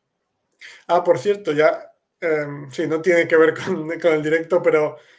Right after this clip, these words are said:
si estás por aquí todavía, eh, voy a hablar con tu amigo, hablé por, por correo. Fue, fue, me contactó una persona de Polonia, es tu amigo, ¿sí? Vale, David dice, "Yo uso como estudio la aplicación Anki. ¿Está mal?".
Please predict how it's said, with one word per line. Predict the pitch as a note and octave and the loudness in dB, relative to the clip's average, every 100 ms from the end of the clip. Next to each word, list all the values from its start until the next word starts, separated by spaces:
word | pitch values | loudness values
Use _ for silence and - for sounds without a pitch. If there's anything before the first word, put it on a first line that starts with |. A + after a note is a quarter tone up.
| _ | _
si | - D#3 | -12 -10
estás | C3 F3 E3+ | -2 -2 0
por | F3+ | 2
aquí | E3+ E3+ E3+ | 2 0 0
todavía, | E3+ E3 E3+ F#3 F#3 - | 2 2 2 2 0 -2
eh, | F3 E3+ D#3+ D#3 D#3 D#3+ | -2 0 2 0 -2 -6
voy | D#3+ E3+ | 0 2
a | F3+ | 4
hablar | F#3+ F#3 | 0 0
con | F3+ E3 | -6 -4
tu | |
amigo, | D#3+ E3 F3 | -6 -4 -2
hablé | D3+ D3 E3 | -2 -2 -2
por, | E3 D#3+ D#3 | 0 -2 -4
por | C#3+ D#3+ | -4 -6
correo. | D#3 D#3 D#3 D3 C3+ | -4 -2 0 -2 -4
Fue, | F3+ E3+ | -6 -6
fue, | - F3+ F#3+ F#3 D#3 | -4 -2 -2 -2 -6
me | D#3+ D#3+ | -8 -6
contactó | D#3 D3+ D3+ - F#3 F#3+ - _ _ _ _ _ _ _ _ _ _ _ G3 G3 G3 _ _ | -6 -4 -8 -4 -2 -2 -4 _ _ _ _ _ _ _ _ _ _ _ -8 -8 -12 _ _
una | F3+ F3 | -8 -6
persona | F3 E3+ F3 F3 | -6 -6 -4 -4
de | |
Polonia, | F3 F3 F#3+ G3+ G3 | -2 -2 -2 -2 -4
es | F3+ - | -4 -6
tu | E3+ | -2
amigo, | E3 E3+ D3+ B2+ | -2 -4 -8 -14
¿sí? | C3 D3+ F3 _ _ _ _ _ _ _ _ _ - _ _ _ _ _ _ _ _ _ _ _ _ _ _ _ _ _ | -14 -12 -12 _ _ _ _ _ _ _ _ _ -20 _ _ _ _ _ _ _ _ _ _ _ _ _ _ _ _ _
Vale, | D#3+ D3 | -10 -10
David | C#3 D3+ F3 | -6 -6 -6
dice, | F#3+ D#3+ | -6 -6
"Yo | F3 | -4
uso | F#3+ G3 | -4 -4
como | F#3 | -6
estudio | D#3 - F#3 | -6 -4 -2
la | F#3 | -2
aplicación | D#3+ D#3 D3+ E3+ E3 | -4 -8 -10 -10 -10
Anki. | D#3 C3 C3+ C#3+ | -12 -14 -18 -18
¿Está | C3 - | -12 -10
mal?". | E3 E3 F3 F#3 | -8 -6 -8 -10